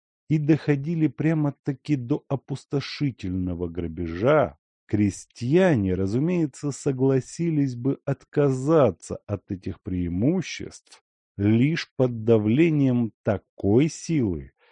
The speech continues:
которая превзошла бы их наглость. В то время, когда начинается наша история, Тансару минуло пятьдесят лет.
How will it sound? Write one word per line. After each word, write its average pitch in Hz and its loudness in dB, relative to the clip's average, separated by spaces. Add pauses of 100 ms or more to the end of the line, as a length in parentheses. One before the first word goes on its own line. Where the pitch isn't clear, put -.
(260)
которая 101 2
превзошла 120 -2
бы 104 -2
их - -12 (180)
наглость. 71 -6 (1040)
В - -20
то 110 4
время, 165 6
когда 123 2
начинается 113 0
наша 80 -6
история, 95 0 (160)
Тансару 147 0
минуло 139 0
пятьдесят 113 -4
лет. 104 -4